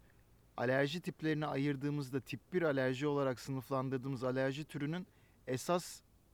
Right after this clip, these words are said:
aracısıdır histamin. Ve o yüzden bizim de gerçekten günlük pratiğimizde çok önemli bir yer alıyor. Ama histamin intoleransı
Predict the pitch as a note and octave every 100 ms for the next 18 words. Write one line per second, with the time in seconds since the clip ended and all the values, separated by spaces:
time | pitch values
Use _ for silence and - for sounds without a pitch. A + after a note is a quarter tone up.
0 | - - - B2+ C3+ C3 C3+ D#3+ D3+ B2+
1 | A2 - B2 E3 - - - - - -
2 | - C3+ E3 D#3+ F3 D3+ D#3 F3 G3 -
3 | - C3+ C#3 D#3 D3 E3+ C3+ C#3 C3+ D3
4 | - C#3+ C#3 C#3 D3+ - C#3 - C3+ C3
5 | A#2+ E3+ D#3+ D3+ C#3+ C#3 C#3+ D3 C3+ A#2
6 | A2 B2+ F3+ C3+ A#2+ - - D#3+ G3+ F#3+
7 | E3 D3+ C#3 C#3 C#3+ C#3 - F#3+